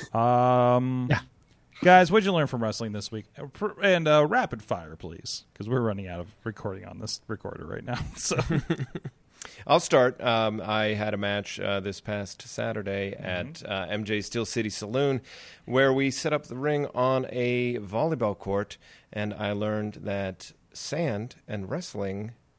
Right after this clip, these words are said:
Speaker 3: is a great exfoliant.
Speaker 1: Hmm.
Speaker 3: Mm-hmm.
Speaker 1: Hmm. Hmm.
Speaker 3: Mm-hmm.
Speaker 1: Hmm.
Speaker 3: Mm-hmm.
Speaker 1: Hmm.
Speaker 2: I believe that's what the, that's what we call the,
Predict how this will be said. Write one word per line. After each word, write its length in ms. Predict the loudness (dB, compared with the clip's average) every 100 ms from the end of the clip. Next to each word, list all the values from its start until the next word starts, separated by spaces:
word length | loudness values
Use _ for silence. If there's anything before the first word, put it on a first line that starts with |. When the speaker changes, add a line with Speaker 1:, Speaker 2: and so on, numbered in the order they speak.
| _
Speaker 3:
is 160 | -10 -8
a 120 | -10
great 280 | -6 -8 -8 -14
exfoliant. 600 | -20 -12 -8 -8 -8 -12 _ _ _ -20
Speaker 1:
Hmm. 140 | -16 -16 -18 _ _ _ -16
Speaker 3:
Mm-hmm. 200 | -12 -8 -8 -8 -16 _ _ _ -14
Speaker 1:
Hmm. 180 | -10 -10 -12 _ _ _
Hmm. 180 | -10 -10 -12 _ _ _ -14
Speaker 3:
Mm-hmm. 180 | -12 -12 -14 -8 -6
Speaker 1:
Hmm. 120 | -6 -8 _ -12
Speaker 3:
Mm-hmm. 480 | -10 -10 -14 _ -6
Speaker 1:
Hmm. 140 | -4 -6 -12 -14 6
Speaker 2:
I 100 | 8
believe 340 | 10 10 10
that's 200 | 10 6
what 140 | 2 2
the, 260 | 4 4 2 _
that's 220 | 2 2
what 100 | 0
we 80 | 0
call 220 | 0 -2
the, 180 | -2 -8